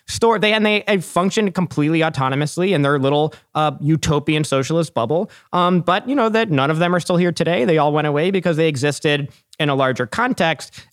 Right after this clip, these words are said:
and didn't really have the components of changing, uh, society and really of revolution. It wasn't a revolu-, revolutionary, uh, force that was based on, uh, the science of change, of dialectic materialism and, and all that stuff, which,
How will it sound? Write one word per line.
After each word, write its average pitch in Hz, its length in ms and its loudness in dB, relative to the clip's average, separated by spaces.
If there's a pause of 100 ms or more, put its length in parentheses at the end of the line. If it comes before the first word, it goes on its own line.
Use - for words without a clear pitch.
and 190 100 4
didn't 208 180 2
really 196 200 2
have 156 300 0
the 160 60 -2
components 156 540 -2
of 139 120 -2
changing, 135 600 0 (240)
uh, 127 180 0
society 151 840 0 (220)
and 208 120 4
really 247 180 6
of 170 120 4
revolution. 175 500 2
It 127 80 -2
wasn't 156 260 2
a 143 60 0
revolu-, 135 440 0
revolutionary, 131 880 0 (300)
uh, 131 140 0
force 254 360 0
that 190 100 0
was 156 120 2
based 143 400 -2
on, 135 380 0 (240)
uh, 135 180 2
the 131 120 -2
science 156 420 0
of 131 100 -2
change, 127 400 -2
of 110 100 -4
dialectic 120 400 -2
materialism 110 600 -4
and, 104 140 -8
and 127 120 -4
all 110 100 -2
that 101 200 -10
stuff, 98 260 -14
which, 123 240 -6